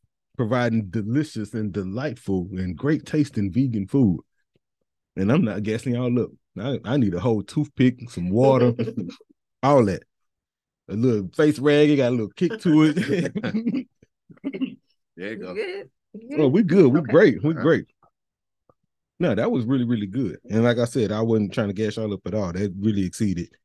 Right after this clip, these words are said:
Speaker 1: what I thought it was gonna taste like. Okay, and so I know I cut you short to start eating when you was telling me
Speaker 3: Okay.
Speaker 1: about some of the other top sellers.
Speaker 2: Yeah.
Speaker 1: <laughs> And so, so, but I heard you mention something earlier. You
Speaker 3: Mm-hmm.
Speaker 1: talk,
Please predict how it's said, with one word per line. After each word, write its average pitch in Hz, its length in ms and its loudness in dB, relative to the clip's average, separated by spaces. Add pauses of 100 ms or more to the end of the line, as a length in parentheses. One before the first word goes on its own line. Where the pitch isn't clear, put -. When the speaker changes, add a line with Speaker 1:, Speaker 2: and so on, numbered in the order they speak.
(420)
Speaker 1:
what 92 160 0
I 92 60 2
thought 101 140 0
it 92 60 0
was 92 100 -4
gonna 113 140 -2
taste - 260 -8
like. - 160 -14 (960)
Okay, 123 380 2
and 113 120 0
so 107 400 0 (340)
I 110 120 -4
know 127 100 0
I 120 100 -2
cut 131 300 -4
you 123 60 -2
short 139 360 0
to 117 80 -8
start 110 380 -2
eating 110 360 -2
when 113 80 0
you 123 120 0
was 117 80 -2
telling 160 280 0
me 123 100 2
Speaker 3:
Okay. 110 120 0
Speaker 1:
about 117 160 -2
some 135 200 0
of 123 60 0
the 113 140 -6
other 120 220 -6
top - 220 -8
sellers. 180 520 0
Speaker 2:
Yeah. 139 280 0
Speaker 1:
<laughs> - 40 -20 (180)
And 139 140 -2
so, 143 280 0
so, 135 220 2
but 127 240 0
I 151 80 0
heard 160 220 -4
you 185 100 -10
mention 147 300 -6
something 123 300 -6
earlier. 123 300 2
You 123 180 -4
Speaker 3:
Mm-hmm. 247 80 -12
Speaker 1:
talk, 151 200 0